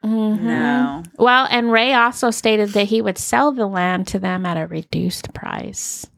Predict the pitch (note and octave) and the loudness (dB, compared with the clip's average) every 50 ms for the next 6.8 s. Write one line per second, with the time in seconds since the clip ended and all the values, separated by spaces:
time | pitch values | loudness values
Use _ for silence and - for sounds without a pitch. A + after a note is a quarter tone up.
0 | _ _ - C4+ B3+ G#3 F#3 F3+ F3 E3+ F3 F3 F3 F#3 - G3 F#3+ - - - | _ _ -2 -2 0 0 -2 -4 -6 -8 -8 -8 -6 -6 -6 -6 -8 -8 -10 -10
1 | - F#3 G3 F#3+ - _ _ _ _ _ _ - - - - - - _ - - | -10 -10 -10 -12 -12 _ _ _ _ _ _ -20 -20 -20 -20 -20 -20 _ -4 0
2 | A#3 A#3+ A#3+ A#3 A3+ A3+ A3 G#3+ A3 A3+ A#3 - - - _ _ _ _ _ _ | 2 2 2 2 2 0 0 -2 -2 -2 -4 -6 -8 -14 _ _ _ _ _ _
3 | - F3+ F#3 F#3+ G#3 A3 A#3 F#3+ E3 E3+ E3+ F#3 F3 F3 E3+ E3 F3 F3 F3 F3 | -14 -12 -8 -6 -4 -2 -2 -4 -4 -8 -10 -12 -10 -8 -6 -6 -6 -8 -10 -12
4 | F3 E3+ D#3+ D3+ D3+ D3 D3 D3 - - D3+ D3 D#3+ E3 D3 C#3+ C#3+ C#3 C#3 C3+ | -10 -8 -6 -4 -4 -6 -6 -10 -12 -16 -18 -18 -16 -14 -12 -10 -10 -10 -12 -12
5 | C3+ D3 D3+ _ _ _ - A#3+ A#3+ B3+ C#4+ D4+ D#4 D4+ C#4+ C4+ A#3 A3+ A3+ A3+ | -14 -16 -20 _ _ _ 0 2 2 2 0 0 0 0 0 0 0 -2 -2 -2
6 | - - G#3 G3 F#3+ F#3 G3 - - A3 G#3+ A3 A#3+ C4+ D4+ C#4 | -4 -6 -4 -2 -2 -2 -2 -4 -2 -2 0 2 2 2 0 -2